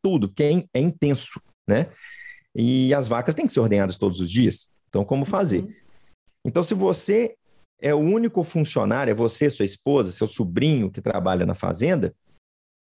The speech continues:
Speaker 1: ah, tem como tirar férias? Pô, não dá, o cara vai viajar vinte dias, isso é fantasia. Cara, talvez você não vai poder sair vinte dias,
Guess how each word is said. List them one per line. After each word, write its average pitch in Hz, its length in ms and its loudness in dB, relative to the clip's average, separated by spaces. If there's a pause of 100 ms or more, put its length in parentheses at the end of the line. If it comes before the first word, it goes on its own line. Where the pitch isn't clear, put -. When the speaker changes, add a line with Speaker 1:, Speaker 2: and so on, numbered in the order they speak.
(140)
Speaker 1:
ah, 170 200 0
tem 202 260 0
como 196 500 0
tirar 123 300 0
férias? 151 500 0
Pô, 123 140 -2
não 214 260 0
dá, 113 200 0
o 123 60 -2
cara 123 180 0
vai 151 60 2
viajar 151 360 0
vinte 151 420 -2
dias, 127 460 0
isso - 120 -4
é 190 140 2
fantasia. 151 800 0 (640)
Cara, 151 200 -2
talvez 143 240 0
você 165 80 0
não 156 80 2
vai 147 80 4
poder 143 240 2
sair 143 220 0
vinte 151 300 0
dias, 165 440 2